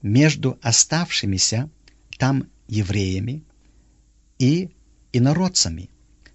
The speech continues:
которых поселили между ними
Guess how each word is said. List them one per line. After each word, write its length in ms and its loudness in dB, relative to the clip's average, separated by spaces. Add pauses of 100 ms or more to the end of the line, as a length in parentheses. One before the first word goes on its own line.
(540)
которых 480 2
поселили 760 0
между 440 2
ними 400 2